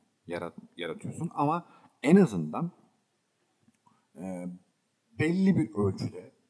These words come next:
belli bir seviyeye kadar o, e, baskıyı,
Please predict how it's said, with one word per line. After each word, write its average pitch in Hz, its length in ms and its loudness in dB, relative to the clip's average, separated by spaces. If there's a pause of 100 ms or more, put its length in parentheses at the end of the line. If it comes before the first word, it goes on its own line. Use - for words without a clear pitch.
belli 147 320 2
bir 135 80 2
seviyeye 107 600 -6
kadar - 360 -14 (640)
o, 170 300 -2 (160)
e, 90 220 -16
baskıyı, 98 580 -8